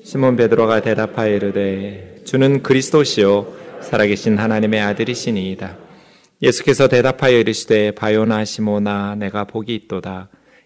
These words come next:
이를 내게 알게 하니는 혈육이 아니요 하늘에 계신 내 아버지시니라. 또 내가 내게 이르노니, 너는 베드로라.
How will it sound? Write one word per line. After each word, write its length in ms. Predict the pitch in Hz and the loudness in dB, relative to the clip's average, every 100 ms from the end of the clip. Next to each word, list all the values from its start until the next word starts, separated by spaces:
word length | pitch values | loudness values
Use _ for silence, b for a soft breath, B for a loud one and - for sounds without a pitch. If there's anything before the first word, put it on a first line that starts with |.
| - | 0
이를 220 | 123 127 | 4 6
내게 220 | 117 117 | 6 6
알게 280 | 113 113 117 | 4 2 2
하니는 420 | 127 123 120 120 | 2 2 2 2
혈육이 380 | 117 143 143 139 | 0 -4 -4 -2
아니요 560 | 110 98 98 104 117 127 | -2 0 0 0 -2 -6
하늘에 360 | 156 131 131 123 | -10 -8 -4 -4
계신 380 | 107 101 107 98 | -6 -6 -4 -4
내 240 | 98 98 | -2 -6
아버지시니라. 1040 | - 95 104 104 135 - 101 92 92 92 92 b b b b b - - | -8 -10 -8 -10 -12 -12 -10 -10 -10 -14 -16 b b b b b -18 -2
또 240 | 139 135 | 4 6
내가 320 | 131 120 123 | 6 6 6
내게 260 | 123 120 131 | 6 6 6
이르노니, 560 | 127 123 117 113 110 110 | 6 6 6 6 6 6
너는 460 | 113 117 117 110 | 6 4 2 0
베드로라. 720 | 107 101 101 98 98 98 98 | 0 0 0 -2 -6 -8 -10